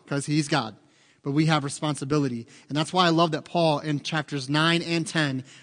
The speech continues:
take those two points and kind of beautifully weave them together for us to see, yes, God is fully sovereign, but I am asked to put my faith and trust in Christ and to call on him.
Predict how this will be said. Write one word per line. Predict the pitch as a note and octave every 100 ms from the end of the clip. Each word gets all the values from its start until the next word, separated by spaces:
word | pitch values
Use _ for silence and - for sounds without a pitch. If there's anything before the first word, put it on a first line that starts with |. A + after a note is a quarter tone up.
| _ -
take | F#3 F3 E3+
those | E3 D#3
two | - F#3
points | - F3+ D#3+ C#3+
and | C#3
kind | D3 D3+
of | C3+ - _ _ _
beautifully | D#3 F#3 F3+ - D3+
weave | C3+ D#3 C#3+
them | C#3+
together | C#3+ C#3 C#3
for | C3+ C#3+
us | C3+
to | C#3
see, | - D3 C3+ - - _
yes, | D#3+ D3+ -
God | D3+ D3
is | C3+
fully | - E3 E3+
sovereign, | E3 - D3+ C3+ B2+ A#2+ - - _ _ _ D#3 - _ -
but | D#3
I | D3 D3+
am | C#3+ C#3+ -
asked | D3 C3+ - - -
to | D#3+ C3+
put | - D#3
my | D3 C3+
faith | C#3 C3
and | B2
trust | C#3 C3
in | B2+
Christ | - C3 B2+
and | A#2+
to |
call | - B2+
on | A#2+ A#2
him. | B2 A2